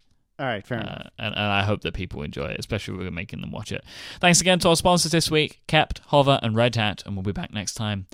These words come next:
Speaker 2: Until then, please, Casey Liss, tell people what your passport is.
Speaker 1: <laughs> My voice is my passport. Verify me. Uh, but no, my, you can find me online at, uh, Casey Liss, C A S E Y L I S S, on Twitter. You can find me at casey liss dot com.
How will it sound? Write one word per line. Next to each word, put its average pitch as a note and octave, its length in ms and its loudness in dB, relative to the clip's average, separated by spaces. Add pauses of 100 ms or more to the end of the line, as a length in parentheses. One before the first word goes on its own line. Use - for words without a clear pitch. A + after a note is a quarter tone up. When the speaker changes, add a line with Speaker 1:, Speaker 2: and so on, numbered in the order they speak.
(140)
Speaker 2:
Until C3 240 -4
then, B2+ 300 0 (580)
please, D3+ 360 -2
Casey G2+ 320 -4
Liss, F#2 280 -6
tell A2+ 220 -4
people A2 300 -4
what G#2 100 -4
your G#2 120 -2
passport A#2 540 -6
is. - 140 -12 (220)
Speaker 1:
<laughs> C4+ 1080 -2
My C#3+ 180 4
voice C#3+ 320 2
is C3 100 -10
my C3+ 120 0
passport. A#2 480 0
Verify G#2 400 -4
me. - 260 -16 (960)
Uh, B2+ 260 0
but A#2+ 180 -2
no, A#2 180 -2
my, A#2+ 260 -2
you C#3 200 0
can C#3 100 -2
find D#3 220 4
me D3+ 100 4
online D#3 420 4
at, C3 300 2
uh, A2+ 160 0
Casey D#3+ 300 2
Liss, F#3+ 180 4
C C#3+ 220 0
A B2+ 140 4
S A#2+ 180 -2
E B2 40 -4
Y A#2 200 0
L A2+ 180 0
I G#2+ 140 -6
S G2+ 160 -8
S, F3+ 280 -2
on B2+ 240 -4
Twitter. F#3 380 2
You C#3 140 -2
can A2 100 -4
find A2 140 -2
me G#2 80 -2
at - 40 -10
casey G#2+ 220 -6
liss G#2+ 140 -6
dot G2 120 -6
com. B2+ 400 0